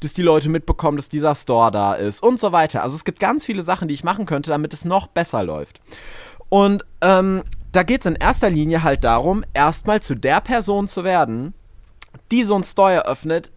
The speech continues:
wo es alle mitbekommen. Es geht als erstes darum, in die Identität zu kommen. Und deshalb ist es auch so bescheuert, wenn du dich morgens fragst, „Was kann ich heute machen, damit jemand kauft?“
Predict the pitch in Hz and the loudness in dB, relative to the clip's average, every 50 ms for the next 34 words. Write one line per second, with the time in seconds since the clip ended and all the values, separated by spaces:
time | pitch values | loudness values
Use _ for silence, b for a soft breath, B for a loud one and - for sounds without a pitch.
0 | - - - 143 151 180 190 - - _ - 170 202 226 226 214 214 214 - - | -20 -20 -10 -6 -4 -4 -4 -4 -6 _ 2 2 4 4 4 2 0 -2 -4 -6
1 | 165 - - 95 78 78 76 - - - - - - - - B B B B B | -6 -6 -6 -6 -6 -6 -8 -10 -12 -12 -12 -14 -14 -16 -20 B B B B B
2 | B B B B B - 170 - - 233 240 - 160 175 170 - - - 175 208 | B B B B B -6 -6 -4 -4 -4 -4 -2 -2 -4 -6 -6 -2 0 0 2
3 | 254 - 247 214 - - - 175 170 180 170 143 135 135 139 165 185 b b b | 0 0 -4 -10 -6 0 2 4 4 4 2 2 0 0 -2 -4 -6 b b b
4 | b _ - - - 208 262 277 294 254 208 - 185 165 180 180 175 185 - 220 | b _ -12 -6 -2 2 2 2 2 2 0 -2 -2 0 0 0 -2 -4 -4 -4
5 | 269 277 - - 175 - 156 139 127 135 147 143 196 196 - 202 - - 180 - | -4 -4 -4 -8 -6 -2 -2 -2 -2 -2 -2 -4 -2 -2 -2 -2 -2 -4 -6 -6
6 | - 170 - - 165 147 156 - 214 190 226 262 233 185 180 175 175 160 165 - | -6 -4 -4 -4 -6 -6 -4 -2 -2 0 0 0 0 0 0 0 0 -2 -4 -4
7 | - 165 160 170 175 170 - - - 160 165 202 - - - 175 - - 196 175 | -2 0 0 0 -2 -4 -8 -8 -2 0 0 0 0 -2 -6 -6 -4 -4 -4 -4
8 | 175 - 185 165 170 - 170 160 160 170 175 151 147 156 156 - - 151 143 131 | -2 -2 -2 -2 -2 0 0 0 0 0 0 0 0 -2 -2 -4 -4 -4 -4 -4
9 | 131 - - 214 202 180 185 202 - - | -6 -4 0 0 2 2 2 0 -4 -8